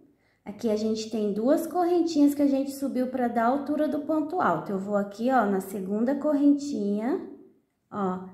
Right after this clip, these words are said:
pego as duas alcinhas pra fazer os dois pontos altos juntos que formam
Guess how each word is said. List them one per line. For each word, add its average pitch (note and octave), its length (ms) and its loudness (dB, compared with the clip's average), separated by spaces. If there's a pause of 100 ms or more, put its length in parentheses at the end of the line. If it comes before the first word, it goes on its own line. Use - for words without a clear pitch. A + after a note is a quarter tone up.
(400)
pego A3 320 4
as C#4 160 2
duas C4+ 320 2
alcinhas B3+ 680 0
pra B3 220 -2
fazer B3 480 0
os A#3 140 0
dois A#3 280 0
pontos B3+ 460 -4
altos A3 400 0
juntos G#3+ 560 -4
que B3 140 -6
formam A#3 840 -2